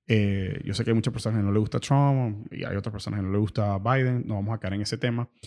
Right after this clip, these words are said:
pero sí te puedo decir que, em, Trump tenía un, una mano fuerte y, y, em, su política exterior, él era visto como una persona fuerte y eso no está sucediendo ahorita. Y entonces siento que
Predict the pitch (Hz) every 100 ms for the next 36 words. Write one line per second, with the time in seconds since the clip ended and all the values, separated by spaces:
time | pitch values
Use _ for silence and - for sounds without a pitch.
0 | - _ - 120 113 117 123 135 131 123
1 | 107 131 131 - 127 - _ - 110 104
2 | 101 92 - _ - - - 101 107 110
3 | 110 110 110 - 113 110 110 113 - 117
4 | 117 127 104 - 110 101 98 - _ -
5 | - - - _ _ 113 101 98 95 -
6 | - 117 107 104 - 123 - - 104 104
7 | 113 - 120 104 104 110 117 - 120 110
8 | 95 98 92 98 101 - - 117 107 -
9 | 139 - _ 113 98 - - _ _ _
10 | _ _ _ _ _ _ - 117 104 104
11 | 107 - 104 95 90 98 - - - -
12 | 110 101 101 - 117 135 120 123 139 113